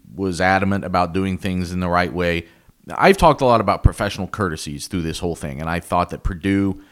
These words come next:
needed to extend a certain amount of professional courtesy to Jeff Brohm to kind of allow him to explore what is a very,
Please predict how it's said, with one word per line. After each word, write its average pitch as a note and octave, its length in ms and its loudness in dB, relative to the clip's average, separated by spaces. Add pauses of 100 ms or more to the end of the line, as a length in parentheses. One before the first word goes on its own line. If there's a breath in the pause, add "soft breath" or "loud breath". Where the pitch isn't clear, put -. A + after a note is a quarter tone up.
(220 loud breath)
needed G#2 440 2
to G#2+ 160 0
extend G2 680 -2 (140)
a F#2 80 -4
certain G2+ 300 -4
amount G2 260 0
of F#2 60 -6
professional F#2 440 -2
courtesy F2+ 520 -2
to F#2 120 -8
Jeff F2 240 -2
Brohm E2+ 360 0
to G2+ 100 -10
kind F#2+ 180 -2
of F2 80 -2
allow F2+ 360 4
him E2 280 -2 (380 soft breath)
to G#2+ 160 0
explore F2 680 0 (440 soft breath)
what G#2 240 2
is G#2+ 260 0
a G2+ 120 0
very, F#2 680 0